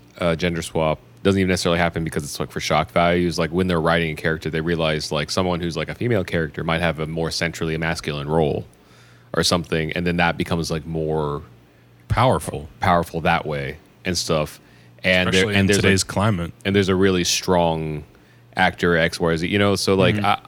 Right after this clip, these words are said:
Speaker 1: I'm just down for the best actor to win and the best story to win. So, like, that's why I'm open to it. Now, if they swap all this and this ends up being a mess, then that, that's on them. Like, you know, you, if you just did it for shock value,
Speaker 3: Yeah.
Speaker 1: I'm not for that.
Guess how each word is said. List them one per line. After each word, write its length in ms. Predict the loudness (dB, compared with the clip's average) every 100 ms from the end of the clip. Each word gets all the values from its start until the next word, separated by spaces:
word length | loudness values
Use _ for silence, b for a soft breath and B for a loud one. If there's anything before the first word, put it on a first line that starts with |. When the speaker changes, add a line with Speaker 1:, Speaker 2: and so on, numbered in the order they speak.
| -20 0
Speaker 1:
I'm 120 | 0
just 140 | 2 2
down 120 | 2
for 60 | 0
the 80 |
best 240 | 0 0 2
actor 300 | 0 -2 -6
to 80 | -4
win 380 | -4 -4 -6 -10 -20 -10
and 100 | -4
the 40 | -2
best 180 | 0
story 300 | 0 0 0 0
to 60 |
win. 280 | 0 -2 -4 -12 b b b b _
So, 200 | 2 4
like, 160 | 4 4
that's 160 | 4
why 100 | 2
I'm 100 | 2
open 240 | 0 -2 -4
to 160 | -4 -2
it. 60 |
Now, 180 | 2 4
if 140 | 4 4
they 180 | 2
swap 380 | 4 2 4 4
all 120 | 4
this 180 | 4 2
and 80 | 0
this 100 | -2
ends 120 | -2
up 60 | 0
being 140 | 0
a 60 | 0
mess, 380 | 2 0 0 -4
then 140 | -2
that, 220 | 0 -2 -4 -2
that's 420 | -2 -2 -10 -12 -6
on 180 | -4 -2
them. 280 | -2 -4 -6
Like, 340 | -6 -8 -12 -20 -12
you 80 | -6
know, 220 | -4 -4 -8
you, 180 | -6 -6 -2
if 120 | 2
you 60 | 4
just 160 | 4 2
did 100 | -2
it 40 |
for 80 | 0
shock 280 | 0 0 0
value, 440 | -2 0 -2 -2
Speaker 3:
Yeah. 180 | -2 -4 B B 0
Speaker 1:
I'm 100 | 4
not 160 | 4 2
for 120 | 0
that. 360 | 2 2 0